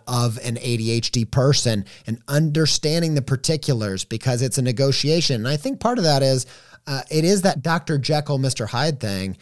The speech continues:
and realizing that Mister Hyde isn't all bad. That part of you that wants to rebel,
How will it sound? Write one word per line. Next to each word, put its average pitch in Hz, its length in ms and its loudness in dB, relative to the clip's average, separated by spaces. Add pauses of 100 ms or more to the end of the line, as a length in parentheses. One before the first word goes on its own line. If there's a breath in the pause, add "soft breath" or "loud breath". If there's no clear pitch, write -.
(220 soft breath)
and 127 100 -2
realizing 147 460 4
that 123 260 0
Mister 170 280 -2
Hyde 131 440 0 (140)
isn't 135 420 2
all 123 240 0
bad. 101 440 -2
That - 180 -12
part 147 180 2
of 131 100 2
you 127 120 2
that 117 140 -2
wants 123 240 -2
to 120 40 -2
rebel, 98 720 0